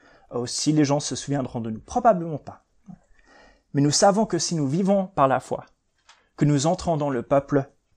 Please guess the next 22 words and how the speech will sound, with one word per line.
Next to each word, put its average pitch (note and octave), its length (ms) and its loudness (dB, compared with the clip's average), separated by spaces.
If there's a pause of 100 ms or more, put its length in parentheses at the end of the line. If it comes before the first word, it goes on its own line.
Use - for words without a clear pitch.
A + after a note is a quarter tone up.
(140)
de C3 80 6
Dieu, A2+ 240 -8 (1000)
ah, C3+ 160 2
nous D3+ 120 0
savons E3+ 360 4
que G#3 120 -2
la D3 180 2
foi F#3+ 300 6
peut F3+ 100 -12
se D#3 120 -6
trouver E3+ 520 0 (600)
chez - 200 -4
ceux E3 160 0
qui - 120 -8
sont - 140 -4
autour D3+ 300 -2
de C3 100 0
nous C#3+ 140 -4
si - 200 -6
nous C3+ 80 -2
sommes B2+ 200 -4
prêts C3+ 360 -2